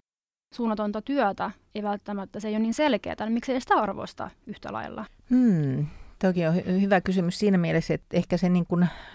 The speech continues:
Speaker 2: tämmönen käsityön mestarillisuus on helpompi havaita kuin sitten tällainen ajatuksen mestarillisuus. Ja onhan, onhan toki niin, että käsitetaiteen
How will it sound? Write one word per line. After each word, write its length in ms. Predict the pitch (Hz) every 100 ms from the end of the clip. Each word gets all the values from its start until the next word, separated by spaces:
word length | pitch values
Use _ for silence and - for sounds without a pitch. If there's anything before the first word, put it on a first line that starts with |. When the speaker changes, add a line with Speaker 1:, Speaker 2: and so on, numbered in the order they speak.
| -
Speaker 2:
tämmönen 280 | 175 175 175
käsityön 600 | - 208 190 - 175 170 160
mestarillisuus 1040 | 170 185 - 165 156 151 147 - 151 -
on 180 | 151 156
helpompi 560 | 160 180 165 156 151 147
havaita 680 | 170 170 147 156 165 165 - _ _ _ _ _ -
kuin 300 | 165 156 151
sitten 300 | 147 - 143
tällainen 380 | 147 139 135 139
ajatuksen 540 | - 175 165 147 - 139
mestarillisuus. 960 | 135 139 - 135 131 165 - 160 - _ _ _ _ _ _
Ja 160 | 143 135
onhan, 400 | 180 190 165 160 -
onhan 300 | 165 180 160
toki 260 | 196 190 190
niin, 320 | 208 214 156
että 400 | 156 - 147 - _ _ _ _ _ _ _ -
käsitetaiteen 1200 | 185 180 165 - _ 160 151 151 - 156 151